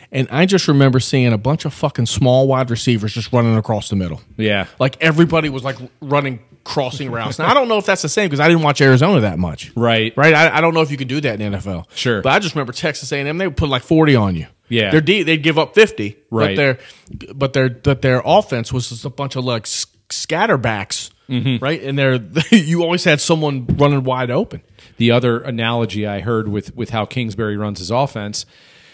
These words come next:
Speaker 2: somebody said his offense is, you know, this spread style that only works in college. And then I heard,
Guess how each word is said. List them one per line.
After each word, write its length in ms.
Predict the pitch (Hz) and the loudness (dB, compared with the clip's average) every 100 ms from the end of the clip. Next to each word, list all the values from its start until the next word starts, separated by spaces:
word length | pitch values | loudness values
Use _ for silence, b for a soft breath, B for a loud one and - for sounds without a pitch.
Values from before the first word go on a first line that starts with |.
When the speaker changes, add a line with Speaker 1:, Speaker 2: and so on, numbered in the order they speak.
| b b _ | b b _
Speaker 2:
somebody 400 | - 151 147 135 | -2 0 0 -2
said 400 | 113 127 117 107 | -2 -4 -4 -6
his 220 | - 120 | -6 -6
offense 440 | 117 117 - 110 - | -4 -6 -6 -8 -8
is, 540 | - 104 98 95 - - | -4 -2 -2 -4 -8 -8
you 120 | 123 | -4
know, 180 | 101 95 | -2 -2
this 180 | 95 107 | -2 -4
spread 520 | - - - 113 110 | -4 -6 -6 -6 -6
style 360 | - 117 107 104 | -8 -8 -6 -8
that 100 | 101 | -8
only 200 | 107 107 | -8 -8
works 280 | 101 107 - | -8 -10 -10
in 80 | 101 | -12
college. 560 | 104 98 117 139 - b b 123 | -10 -8 -6 -8 -10 b b -8
And 100 | 117 | -6
then 80 | |
I 80 | 110 | -6
heard, 480 | 95 85 113 107 | -8 -6 -4 -4